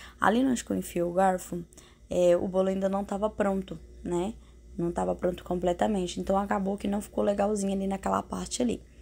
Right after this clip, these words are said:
tá? Isso pode acontecer super tranquilo. Por isso que não se deve abrir o forno <laughs> antes da hora. Aqui significa, sabe o quê? Isso aqui é ansiedade, a pressa, gente. Já era tarde já. E eu tava fazendo essa, essas fatias, esse bolo pra poder fazer as fatias,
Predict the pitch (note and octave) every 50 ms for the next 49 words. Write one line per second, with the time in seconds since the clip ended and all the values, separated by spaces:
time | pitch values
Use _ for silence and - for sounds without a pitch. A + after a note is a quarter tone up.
0 | - - - - - - F3+ F3+ F#3 F#3 - F#3+ - F3+ F3+ F#3 F#3 G3 G3 F#3+
1 | G#3 F#3+ - G3 F#3 - G3 G3 G#3 F#3+ - A3 A#3+ B3 - G3+ F#3+ F#3 - -
2 | F#3+ F#3+ - - G#3 G3 G3+ A#3+ - - G#3+ G3 G3 F#3+ G3 G3+ F#3+ F3+ F3 F3
3 | F3+ F#3+ F#3 - - - F3 F3 F3 G3 A3 B3 B3 - - G#3+ F3 A3 A#3+ A3
4 | - - G#3+ G3 G#3 A3 A3+ A#3+ G#3+ F#3 E3+ E3+ D#3+ D#3+ E3 - - - - -
5 | - - - - F3 E3+ - - G#3 G3+ - G3 G#3 G#3 G3+ G3 G3 F#3+ F#3+ F#3+
6 | F#3 F#3 F#3 F3+ F3 F3 - A3+ G#3 G3+ F#3 F3+ - - - F#3 F#3 - F#3+ G3
7 | G#3+ G3 - - G#3 G#3 G3+ F#3 F#3 E3+ E3+ E3+ E3+ F#3+ F#3+ F#3+ - - F#3+ F#3+
8 | F#3+ F#3+ F#3 F3 - F3+ F3 E3+ E3 D#3+ E3 - - - - - - - - -
9 | - - - - F3 F3 F3+ E3+ E3+ F3+ G3+ - - - F3+ E3+ E3+ E3+ F3+ F3
10 | E3+ F3+ F3 E3 E3+ E3 E3 E3+ F3 F#3+ - - - - - - - - - E3+
11 | F3 E3+ - F3+ F3 F3+ F3 - F3+ F3+ F3+ F3+ F3 F3+ F3 - F3+ F3 E3 D#3+
12 | D#3+ - - - - - - - - - - - - - - - - - - -
13 | - - - - - - - - - - F#3 - F3+ F3+ - - - F3+ - -
14 | - - F3+ F#3 F#3 - - E3+ F3+ - - F#3 F3 E3+ F#3 F#3 G3+ G#3+ G#3 -
15 | - F3 - F#3 F3+ F3+ E3+ - F3+ F#3 F#3 F3+ - - F#3 - - - - F3+
16 | F3+ F#3+ G#3 G3